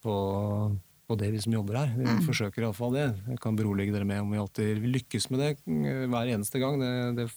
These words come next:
Speaker 1: får jo andre vurdere, men, eh, men at dette er noe vi bruker litt tid på å tenke på, det tror jeg, det tror jeg vi kan si.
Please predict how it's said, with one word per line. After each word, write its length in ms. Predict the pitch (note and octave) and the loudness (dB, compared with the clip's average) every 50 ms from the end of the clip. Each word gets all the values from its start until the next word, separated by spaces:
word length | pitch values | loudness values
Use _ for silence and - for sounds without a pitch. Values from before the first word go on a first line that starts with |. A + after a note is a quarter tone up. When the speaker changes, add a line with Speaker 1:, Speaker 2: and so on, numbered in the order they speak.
| - - - - - - _ _ | -14 -20 -20 -20 -20 -20 _ _
Speaker 1:
får 100 | C3 A#2+ | -2 0
jo 80 | A#2+ A#2+ | 2 2
andre 160 | A#2 G#2+ G#2+ | 2 2 2
vurdere, 320 | A2+ A2+ A2 G2+ G#2 B2+ | 2 2 2 2 2 2
men, 240 | B2+ B2 A#2 G#2+ A2+ | 2 2 2 2 0
eh, 220 | A2 A2 A2+ A2 G#2+ - - - - - - - _ _ _ _ _ _ _ _ _ - | 0 0 -2 -2 -4 -6 -12 -20 -20 -20 -20 -20 _ _ _ _ _ _ _ _ _ 0
men 100 | - A2+ | 0 2
at 60 | A2 | 2
dette 160 | B2 A#2 - A2 | 2 0 0 2
er 80 | A2 | 2
noe 120 | A2+ G#2+ G#2 | 2 2 2
vi 120 | A2 A2+ | 2 0
bruker 380 | A2 A#2 A2+ A2 G2 - - A2 | 0 0 0 0 0 0 0 -2
litt 100 | A2 - | -2 0
tid 160 | - G#2 - | -2 -2 -2
på 80 | - C3 | -2 -2
å 40 | B2 | 0
tenke 260 | C3+ B2 A2 - D3 | 0 0 0 -2 -4
på, 140 | C#3 F3 F#3+ | -2 0 0
det 140 | G3 G3 F#3+ | 2 0 0
tror 120 | F#3+ D3+ C3 B2 | 0 0 0 0
jeg, 440 | B2 B2 A#2 A#2 A2+ A2+ A2 A2 A2+ | 0 0 0 0 0 0 0 0 0
det 100 | A#2+ A#2+ | 0 0
tror 120 | D#3 C#3+ | 0 -2
jeg 100 | A#2 A2 | -2 -2
vi 60 | - G#2 | -2 -2
kan 20 | |
si. 220 | - G#2+ G2+ F#2+ | 0 0 0 0